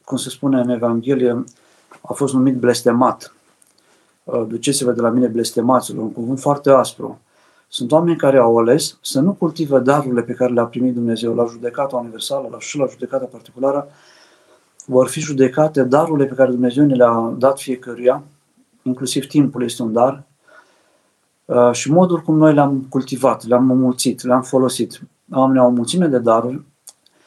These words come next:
poate au nevoie câteodată, să zicem, de douăzeci de vieți să-și folosească darurile pe care le-au primit într-o viață, dar înmulțirea darurilor le aduc, le aduce o bucurie atunci când această folosire a darurilor și înmulțirea darurilor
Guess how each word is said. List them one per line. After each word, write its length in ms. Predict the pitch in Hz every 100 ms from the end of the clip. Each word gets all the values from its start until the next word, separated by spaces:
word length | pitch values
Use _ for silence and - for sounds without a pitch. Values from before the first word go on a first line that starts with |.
| _ _
poate 260 | 123 120
au 100 | 131
nevoie 420 | 131 120 139 131 127
câteodată, 500 | - 123 131 131 120
să 160 | -
zicem, 440 | 113 123 - 127 -
de 220 | 127 127 185
douăzeci 420 | 160 160 135 117
de 100 | 120
vieți 240 | 143 151
să-și 140 | 120 -
folosească 440 | 127 117 143 147
darurile 340 | 131 135 131
pe 100 | 123
care 140 | 123 120
le-au 120 | 120
primit 240 | 123 131 127
într-o 220 | 120 107
viață, 420 | 113 110 139 143 _ _ _ - - _ _ _ -
dar 240 | 135 135
înmulțirea 500 | 131 131 127 190 175
darurilor 520 | 123 123 120 139 143
le 80 | 135
aduc, 440 | 127 135 147 131 -
le 140 | 131
aduce 260 | 127 151 143
o 40 |
bucurie 600 | 123 - 117 113 139 - - - - _
atunci 420 | - 120 151 156 -
când 220 | 151 143
această 640 | 117 156 156 - 127 131 _ _ _ _ _ -
folosire 520 | 143 123 127 185 160
a 80 | 110
darurilor 360 | 120 127 139
și 100 | 139
înmulțirea 540 | 127 120 - 160 131 110
darurilor 580 | - 123 135 135 147